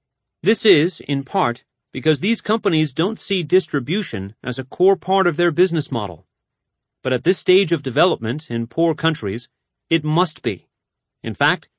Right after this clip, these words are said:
investing in both affordability and availability is paramount to the success of a market-creating business. It is through this process of making one's product available, affordable,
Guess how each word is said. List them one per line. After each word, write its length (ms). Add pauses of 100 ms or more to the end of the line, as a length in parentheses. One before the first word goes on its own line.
(240)
investing 580
in 160
both 500 (120)
affordability 840 (160)
and 180
availability 800 (300)
is 140
paramount 640
to 100
the 100
success 640
of 100
a 60
market-creating 1120
business. 520 (1300)
It 100
is 120
through 220
this 180
process 580
of 140
making 420
one's 300
product 400
available, 640 (120)
affordable, 720